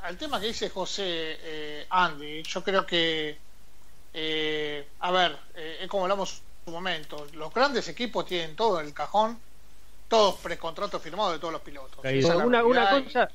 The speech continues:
Speaker 2: pero después, pero ¿sabés qué pasa? Digo que en definitiva después,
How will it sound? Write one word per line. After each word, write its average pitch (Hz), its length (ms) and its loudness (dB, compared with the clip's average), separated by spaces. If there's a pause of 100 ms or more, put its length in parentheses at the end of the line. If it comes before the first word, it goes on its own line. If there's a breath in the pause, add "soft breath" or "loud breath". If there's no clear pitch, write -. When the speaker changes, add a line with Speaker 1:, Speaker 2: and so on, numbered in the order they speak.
Speaker 2:
pero 185 200 4
después, 240 380 2
pero 190 200 2
¿sabés 262 180 6
qué 240 100 2
pasa? 240 320 4
Digo 220 300 4
que 175 60 2
en 175 80 2
definitiva 208 560 4
después, 139 500 4